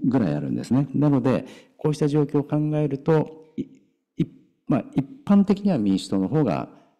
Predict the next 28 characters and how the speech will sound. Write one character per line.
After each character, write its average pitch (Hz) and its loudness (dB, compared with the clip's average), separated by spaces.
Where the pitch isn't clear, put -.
形 151 0
式、 - -12
形 170 -2
の 175 2
上 165 0
で 85 -4
は 60 -4
優 147 -4
勢 - -6
で 135 -8
す - -8
ね。 131 -4
た 185 0
だ 120 0
や 101 -6
は 117 -4
り 78 -4
繰 - -4
り 117 -2
返 113 -4
し - -6
に 117 -2
な 110 -4
り 110 -6
ま 123 -6
す - -14
け 185 -2
ど、 156 0